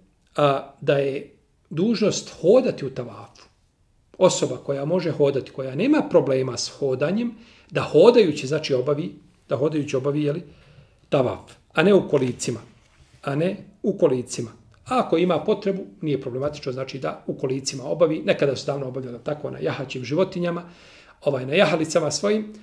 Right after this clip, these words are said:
a ovaj, nakon toga, nakon toga, e, e, u naše vrijeme, jer koriste se kolica, pa čak sada imaju i električna kolica za obavljanje, za obavljanje, jeli, tavafa. I deseti uvjet,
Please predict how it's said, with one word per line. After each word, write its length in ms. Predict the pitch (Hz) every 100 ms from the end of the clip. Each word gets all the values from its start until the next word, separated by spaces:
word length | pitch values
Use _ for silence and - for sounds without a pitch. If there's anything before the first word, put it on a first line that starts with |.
| - _
a 380 | 180 170 - -
ovaj, 420 | - 151 147 139 -
nakon 360 | 160 160 160 131
toga, 420 | 139 143 151 151 -
nakon 360 | 151 147 143
toga, 520 | 135 135 147 143 - _ _ -
e, 80 | 160
e, 140 | 135 - 156 131 135 381
u 120 | 262
naše 260 | 156 - 123
vrijeme, 300 | 131 143 131
jer 200 | 135 131
koriste 360 | 131 120 -
se 220 | 139 - -
kolica, 440 | - 147 147 143 156 -
pa 80 |
čak 220 | 160 147 -
sada 200 | 139 127
imaju 260 | 127 127 127
i 100 | 143
električna 500 | 143 147 - - 123 -
kolica 400 | 131 135 - 165 -
za 140 | 139
obavljanje, 500 | 127 127 127 139 143 - - -
za 140 | 139 139
obavljanje, 340 | 120 123 123
jeli, 200 | 123 139 - _
tavafa. 400 | - 135 104 - _ _ _ _ _ _ _ _ _ _ _ _ _ _ _ _ - - - -
I 240 | 226 233
deseti 460 | 160 220 - 151 151
uvjet, 480 | 147 170 180 -